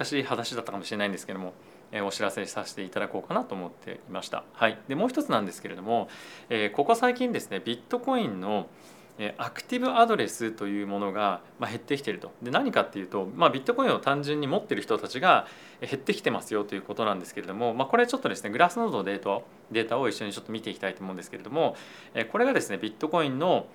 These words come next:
えー、少しでもビットコインを持ってる人たちの数の推移になってますと。で、白はですね、ビットコインの価格の推移になってるんですが、えー、ちょっと見ていただければ分かる通り、こうやって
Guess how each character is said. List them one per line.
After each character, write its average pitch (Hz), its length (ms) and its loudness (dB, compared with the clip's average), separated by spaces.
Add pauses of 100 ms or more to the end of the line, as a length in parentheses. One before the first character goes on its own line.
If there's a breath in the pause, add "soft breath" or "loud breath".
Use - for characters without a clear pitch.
(280 loud breath)
え 120 80 0
ー、 - 240 -4
少 320 80 6
し - 140 -2
で 170 100 2
も 107 140 0
ビ 107 80 -2
ッ 110 60 -4
ト - 140 -2
コ 170 140 0
イ - 20 4
ン 120 40 2
を - 20 -2
持 135 120 0
っ 135 60 -8
て 120 140 -2
る 113 60 0
人 131 160 -4
た 127 120 2
ち 131 120 -6
の 123 100 -2
数 160 320 -2
の 208 140 0
推 131 380 -2
移 - 20 -10
に 98 120 -8
な 101 140 -2
っ - 40 -10
て - 160 -16
ま - 100 -10
す - 80 -14
と。 - 200 -10
で、 127 60 -6
白 277 300 4
は 104 160 6
で - 60 -10
す - 100 -16
ね、 131 100 -2
ビ 120 100 -4
ッ - 40 -6
ト 131 80 0
コ 123 80 2
イ - 20 2
ン - 20 -4
の - 60 -6
価 135 140 0
格 165 180 4
の 156 100 0
推 151 120 -4
移 135 40 -2
に 110 60 -2
な 104 80 2
っ - 60 -14
て - 80 -10
る 95 80 -8
ん - 20 -8
で 90 80 -10
す - 140 -8
が、 113 180 4 (400 loud breath)
え 156 60 0
ー、 - 20 0
ち 165 60 2
ょ 294 60 4
っ - 20 -2
と 160 80 0
見 170 100 2
て 143 80 -2
い 107 60 0
た - 80 2
だ 110 100 4
け 107 40 -4
れ 104 80 2
ば 95 100 2
分 - 20 2
か 117 120 6
る 104 80 2
通 98 120 -4
り、 92 100 -6
こ 196 120 2
う - 20 8
や 202 60 8
っ 202 80 -4
て 196 260 0